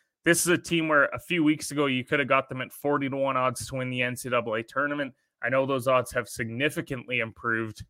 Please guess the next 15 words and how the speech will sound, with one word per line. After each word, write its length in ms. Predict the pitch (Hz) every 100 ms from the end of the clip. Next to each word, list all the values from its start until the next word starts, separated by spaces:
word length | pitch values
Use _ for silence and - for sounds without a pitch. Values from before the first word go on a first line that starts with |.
| _
and 120 | 131
I 80 | 127
think 220 | 113 120
they 100 | 127
continue 460 | 120 120 110 127 120
to 100 | 110
show 240 | - 123
why 280 | 113 107 104 -
tonight. 440 | - 127 165 160 _ _ _ _ -
And 100 | 143
then 80 | 151
to 80 | 143
cap 320 | 165 170 -
it 80 | 135
off, 300 | 131 131